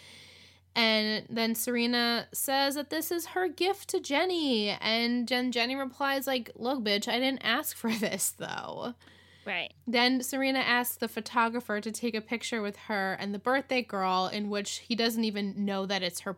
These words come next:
Speaker 1: birthday. It's so embarrassing.
Speaker 2: Mm-hmm.
Speaker 1: Eric goes over, she goes over to Eric and Jonathan, and he does admit that it looks like Serena got carried away and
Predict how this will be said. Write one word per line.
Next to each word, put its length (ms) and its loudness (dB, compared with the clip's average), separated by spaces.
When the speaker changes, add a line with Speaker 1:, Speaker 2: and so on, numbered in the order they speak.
Speaker 1:
birthday. 720 -2
It's 200 -10
so 180 0
embarrassing. 560 -2
Speaker 2:
Mm-hmm. 260 -2
Speaker 1:
Eric 440 2
goes 300 0
over, 440 -2
she 140 -6
goes 160 2
over 180 0
to 120 0
Eric 340 2
and 200 -2
Jonathan, 920 2
and 480 0
he 180 0
does 360 6
admit 460 2
that 220 6
it 100 -2
looks 240 -6
like 160 -4
Serena 420 0
got 200 -2
carried 400 -2
away 920 0
and 640 0